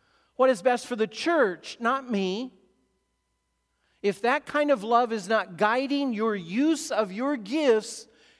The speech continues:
you are wasting your time and that gift is wasted. You need to use that gift for the good of the body as the Spirit directs, and the Spirit will direct in an orderly way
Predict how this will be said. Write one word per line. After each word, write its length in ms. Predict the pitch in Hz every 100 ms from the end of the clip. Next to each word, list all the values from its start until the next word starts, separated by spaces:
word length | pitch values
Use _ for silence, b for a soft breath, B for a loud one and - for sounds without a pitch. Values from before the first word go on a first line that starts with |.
| b
you 160 | 269
are 180 | 302 165
wasting 600 | 151 208 285 262 269 254
your 140 | 220
time 460 | 190 - 226 233 226
and 160 | 180 190
that 260 | 202 185 156
gift 320 | 254 - -
is 160 | 165
wasted. 540 | 143 135 123 - - 90 _ _ _ _ _ _ _ _ _ _ _ _ _ _ _ _ _ _ -
You 180 | 160 185
need 220 | 196 208
to 60 | 156
use 420 | 143 165 196 175
that 300 | 202 226 175
gift 680 | 180 185 120 110 - - _ _ _ _ _ _ _ _ _
for 140 | _ 156
the 80 | 147
good 200 | 170 185
of 60 |
the 80 | 208
body 600 | 156 160 131 117 104 131 _ _ _ _ _ _ -
as 200 | 190 147
the 140 | 151
Spirit 760 | 156 - - 226 233 269 277 -
directs, 640 | 190 170 151 202 226 -
and 240 | - 180 170
the 80 | 160
Spirit 640 | - - 220 233 254 226
will 220 | 175 165
direct 680 | 139 151 143 190 233 - -
in 160 | 185
an 160 | 165 151 -
orderly 640 | 180 214 254 269 254 254
way 540 | 196 170 175 143 127